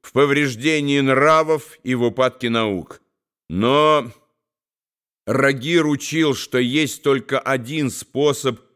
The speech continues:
укрепиться в виду прихода врага: изучать секреты природы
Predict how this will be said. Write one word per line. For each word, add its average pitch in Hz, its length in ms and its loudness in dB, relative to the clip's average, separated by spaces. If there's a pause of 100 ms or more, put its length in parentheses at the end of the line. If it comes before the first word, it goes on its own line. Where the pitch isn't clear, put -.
(160)
укрепиться 131 760 0
в 123 60 0
виду 120 480 0
прихода 120 500 -2
врага: 113 680 0 (500)
изучать 131 680 0
секреты 135 760 -2
природы 127 840 -2